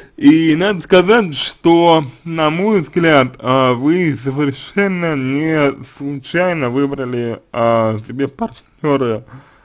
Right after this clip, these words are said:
а, такого мужчину, потому что совершенно очевидно, что есть у вас некоторая проблема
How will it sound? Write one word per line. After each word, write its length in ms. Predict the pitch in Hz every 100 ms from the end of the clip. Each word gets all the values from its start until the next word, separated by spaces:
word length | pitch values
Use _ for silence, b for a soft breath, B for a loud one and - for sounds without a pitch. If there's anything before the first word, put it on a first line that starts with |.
| B B B -
а, 380 | 110 117 110
такого 480 | - 131 131 165 131
мужчину, 880 | 120 127 127 - 214 285 233 123 107
потому 460 | - - - 135 147
что 560 | - - 135 127 120 -
совершенно 580 | - 123 - - 180 151
очевидно, 500 | 120 - 160 165 117
что 160 | 110 127
есть 280 | 135 135 -
у 20 |
вас 200 | 117 110
некоторая 480 | 127 127 123 107 107
проблема 580 | 120 117 127 123 110